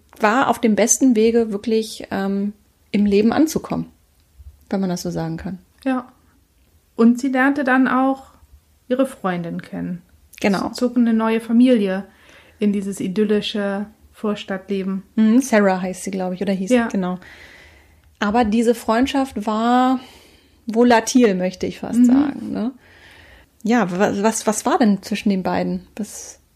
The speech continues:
Speaker 2: Also ich glaub, m-, es gab einen anderen Freundeskreis, zu dem Megan schon sehr gerne gehören wollte. Und immer wenn die keine Zeit hatten, dann hatte sie Zeit für Sarah
Speaker 1: Mhm.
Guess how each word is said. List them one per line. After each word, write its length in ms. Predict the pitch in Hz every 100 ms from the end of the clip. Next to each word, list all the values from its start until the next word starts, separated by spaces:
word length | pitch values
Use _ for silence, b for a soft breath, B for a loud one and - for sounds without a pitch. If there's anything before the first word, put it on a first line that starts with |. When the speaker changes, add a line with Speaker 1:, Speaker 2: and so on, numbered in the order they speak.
| _ _ _ _ B B
Speaker 2:
Also 160 | 214 233
ich 80 | 240
glaub, 320 | 247 240 - _
m-, 220 | 208 214 -
es 160 | -
gab 220 | - 233 -
einen 140 | 220
anderen 280 | 202 247 285
Freundeskreis, 640 | 285 269 269 - 269 262
zu 80 | 226
dem 140 | 220
Megan 260 | 220 233 226
schon 220 | 226 247
sehr 140 | 247
gerne 280 | 233 233 233
gehören 480 | 226 214 220 233 208
wollte. 500 | 196 226 262 285 330 b b b b b
Und 380 | - 233 - -
immer 220 | 233 254
wenn 120 | 233 226
die 100 | 247
keine 320 | 233 247 247
Zeit 380 | 247 240 254 262
hatten, 400 | 254 254 240 240
dann 340 | 202 247 240
hatte 220 | 240 240
sie 160 | 214 226
Zeit 300 | - 214 220
für 80 | 214
Sarah 480 | - 208 254 277 294
Speaker 1:
Mhm. 360 | 233 226 220